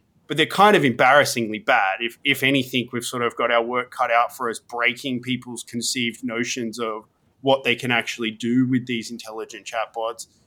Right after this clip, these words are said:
because they start with very low expectations around what they can say and what they might be able to actually achieve around that. So we really, we really don't see anyone doing anything like this today. That seems to be validated by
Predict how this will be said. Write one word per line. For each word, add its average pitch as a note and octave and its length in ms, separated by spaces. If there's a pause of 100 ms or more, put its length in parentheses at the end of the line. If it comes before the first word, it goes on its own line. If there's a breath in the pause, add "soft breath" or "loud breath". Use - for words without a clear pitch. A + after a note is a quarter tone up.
(100)
because C3+ 240
they C3 120
start C#3 480
with B2 140
very A#2+ 220
low A#2 260
expectations A#2 960
around A2 500 (140)
what A#2 200
they A#2+ 100
can A2 180
say A2+ 380
and A2 100
what A#2 160
they G#2+ 120
might A2 240
be A2 80
able G#2+ 200
to G#2+ 100
actually G2+ 340
achieve A2+ 380
around F#2 280 (100)
that. G#2+ 180 (460)
So E3+ 160
we F3 80
really, F#3 520 (140)
we D3 120
really F3 260
don't D3+ 300
see D#3+ 220
anyone D3 680
doing C#3 260
anything C#3+ 400
like C#3 240
this C3 160
today. C3 420
That B2+ 220
seems C3 240
to - 80
be B2+ 100
validated B2 760
by A#2 420